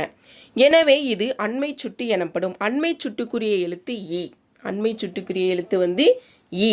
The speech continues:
இவன் இந்த பக்கத்துல இருக்கான். இது, இவர்,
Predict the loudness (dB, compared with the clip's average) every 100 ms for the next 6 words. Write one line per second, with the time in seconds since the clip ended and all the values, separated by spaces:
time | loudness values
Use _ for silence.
0 | 0 _ _ _ _ _ 0 2 4 4
1 | 2 0 -6 -2 2 2 0 0 0 0
2 | -4 -8 _ -4 0 4 6 4 0 _
3 | _ _ _ _ _ _ _ _ _ _
4 | 0 4 6 4